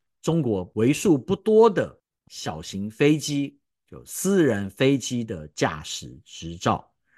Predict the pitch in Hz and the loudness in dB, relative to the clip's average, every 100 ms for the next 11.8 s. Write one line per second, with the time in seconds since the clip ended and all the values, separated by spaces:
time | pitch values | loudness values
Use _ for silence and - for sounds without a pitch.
0 | _ _ _ _ _ _ _ _ - 117 | _ _ _ _ _ _ _ _ -2 2
1 | 170 120 - _ _ _ - 165 180 175 | 4 2 -2 _ _ _ -2 4 4 6
2 | 165 165 _ _ _ _ 147 123 - 185 | 4 0 _ _ _ _ -2 0 2 4
3 | 123 113 104 78 180 160 156 - - _ | 4 0 -2 -4 -2 2 2 0 -10 _
4 | _ _ _ _ _ _ _ 160 151 151 | _ _ _ _ _ _ _ 2 2 2
5 | 120 127 139 151 135 90 104 98 - 123 | 2 0 2 2 2 -2 -6 -8 -4 -4
6 | - 127 120 - _ _ _ _ - 104 | -2 -4 -4 -8 _ _ _ _ -6 -6
7 | - 110 117 98 87 95 69 - _ _ | 0 0 0 -2 -6 -8 -10 -16 _ _
8 | _ _ _ 87 80 90 98 82 123 - | _ _ _ -10 -6 -4 -4 -4 -12 -20
9 | _ - 107 107 82 98 - - _ _ | _ -4 -2 -2 -4 -10 -10 -12 _ _
10 | - 80 - 139 139 - 101 95 85 - | -16 -16 -2 2 2 2 -2 -4 -8 -10
11 | - 113 107 107 110 - 90 - | -8 -6 -4 -4 -4 -6 -10 -14